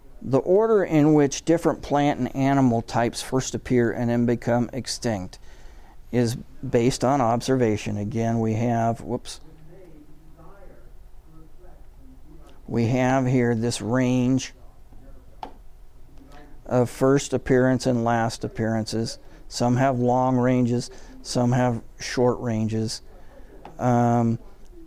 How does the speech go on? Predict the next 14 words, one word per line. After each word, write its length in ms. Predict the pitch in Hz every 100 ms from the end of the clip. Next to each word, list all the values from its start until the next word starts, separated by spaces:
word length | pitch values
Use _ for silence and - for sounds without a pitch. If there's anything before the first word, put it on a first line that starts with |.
| - - -
that's 380 | 113 131 139 -
real 420 | 151 143 135 139
and 120 | 127
based 340 | 127 127 - 123
on 320 | 123 127 131 - -
where 520 | - 147 143 123 120 127
they 140 | 135
found 400 | 131 131 127 117
that 280 | 120 120 -
in, 460 | 151 123 120 123 120 - - - - - -
in 200 | 123 127
this 200 | 135 -
rock 420 | 117 123 120 120
sequence. 640 | - 123 104 82 73 -